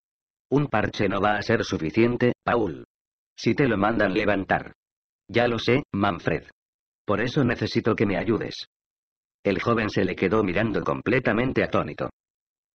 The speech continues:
"No estarás pensando en... 'Tengo que hacerlo'. Pero es una locura. Igual que todo el plan.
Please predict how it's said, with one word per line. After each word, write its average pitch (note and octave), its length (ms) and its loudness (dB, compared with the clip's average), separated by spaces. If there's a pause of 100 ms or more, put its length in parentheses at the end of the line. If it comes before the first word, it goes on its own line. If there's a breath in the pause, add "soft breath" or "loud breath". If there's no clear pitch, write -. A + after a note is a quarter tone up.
(120)
"No A2+ 160 2
estarás A2 480 -2
pensando C3+ 500 0
en... E2+ 200 -4 (580)
'Tengo B2+ 300 2
que B2 100 0
hacerlo'. D2 460 -2 (760)
Pero G2 240 0
es B2+ 160 -2
una A#2+ 180 2
locura. D#2+ 380 -2 (720)
Igual A2 380 2
que G2+ 140 0
todo A2+ 260 0
el A2+ 80 -4
plan. E2 320 -4